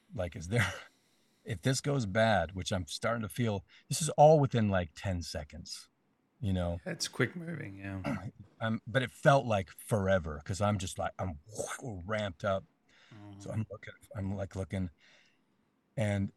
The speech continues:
Speaker 1: as, as soon as I kinda turn my head a little bit to look for that, he comes up and s-, and, and goes for the jugular,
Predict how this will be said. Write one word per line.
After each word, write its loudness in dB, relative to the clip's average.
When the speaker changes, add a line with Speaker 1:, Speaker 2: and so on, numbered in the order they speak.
Speaker 1:
as, -8
as -10
soon 4
as 4
I 6
kinda 0
turn 0
my 2
head 2
a -2
little -2
bit -8
to -8
look -4
for -10
that, -4
he -4
comes -2
up -6
and -8
s-, -8
and, -4
and -6
goes -2
for -10
the -10
jugular, -10